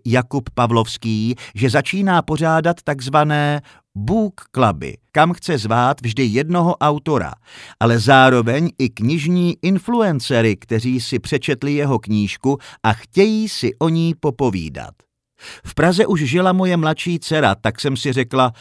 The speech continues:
„Proč ne, spojím to s návštěvou, ta akce mi připadá docela fajn.“ A když jsem dorazila do salonku v kavárně, sedělo tam asi dvacet booktuberů.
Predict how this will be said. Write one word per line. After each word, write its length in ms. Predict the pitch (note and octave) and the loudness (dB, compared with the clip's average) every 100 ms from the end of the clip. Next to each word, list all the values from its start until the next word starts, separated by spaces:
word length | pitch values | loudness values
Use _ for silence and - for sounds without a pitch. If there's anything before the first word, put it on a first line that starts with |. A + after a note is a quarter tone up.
| - _ | -20 _
„Proč 300 | A3+ A3 - | 2 2 2
ne, 240 | C#3 A2+ F#2+ _ | 0 0 -2 _
spojím 480 | - - F#3 F#3 F3+ | -12 -2 0 2 -2
to 140 | E3 | -4
s 100 | - | -4
návštěvou, 760 | C3 C3 B2 - A#2 F#2 D#2+ E2+ _ | -2 0 -2 -2 -2 0 -4 -8 _
ta 140 | C3 - | 0 2
akce 460 | D#3+ - - F3 E3+ | 0 0 -6 -2 -2
mi 160 | C#3+ | -2
připadá 560 | B2 E3 - D3 D3 C#3+ | -4 -4 -2 0 2 0
docela 480 | C#3 - C3+ F#2+ E2 | -2 -4 -2 -2 -4
fajn.“ 500 | - A#2 C#3 D#3+ E3+ - - _ | 0 2 2 0 -4 -10 -20 _
A 120 | A2 | 0
když 300 | F2 A#2 A3 | 0 -2 -2
jsem 200 | - F3 | 0 0
dorazila 500 | C3 F#3 F#3+ G#3 G3 | 0 0 0 0 0
do 140 | C3 B2 | 0 -2
salonku 500 | - E3+ F#3+ F#3+ F#3+ | 0 0 0 0 -2
v 80 | - | -2
kavárně, 720 | C3 B2 A#2 A2+ G#2 G#2 A#2+ - - _ | -2 2 2 2 0 -2 -4 -10 -20 _
sedělo 480 | - F#3 F3+ G#3+ G#3+ | -2 0 2 2 2
tam 240 | G#3 G3+ - | 0 0 -2
asi 360 | G3+ - F#3 | -4 -2 -2
dvacet 760 | F2+ G2 F#2 G3 - G3+ G3 - - | -2 -2 2 2 2 -2 -2 -8 -14
booktuberů. 1040 | F#2+ E2+ G3+ G3+ - F#3 A#2 F#2+ C#2 B1 | -10 -2 -2 -2 -2 0 2 0 -4 -12